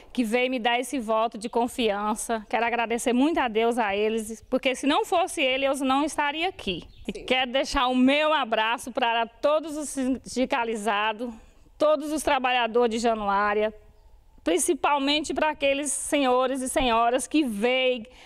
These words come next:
Speaker 1: cansado das suas comunidades, me dá esse voto de confiança. Quero deixar o meu abraço muito forte para todos eles. Que Deus abençoe todos eles.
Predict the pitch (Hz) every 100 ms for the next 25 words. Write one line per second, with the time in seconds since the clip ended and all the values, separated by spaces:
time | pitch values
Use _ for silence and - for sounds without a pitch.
0 | - - 302 320 - 240 240 233 247 262
1 | 277 294 - 269 262 262 247 220 220 233
2 | 220 220 247 - - - 226 220 240 269
3 | 254 214 233 247 247 220 247 254 226 220
4 | 233 262 233 226 240 - 233 226 240 277
5 | 302 269 202 220 226 247 226 254 349 359
6 | 302 262 254 262 277 240 254 294 294 226
7 | 220 196 - 240 196 269 285 277 262 262
8 | 269 254 - 311 349 294 226 185 151 -
9 | -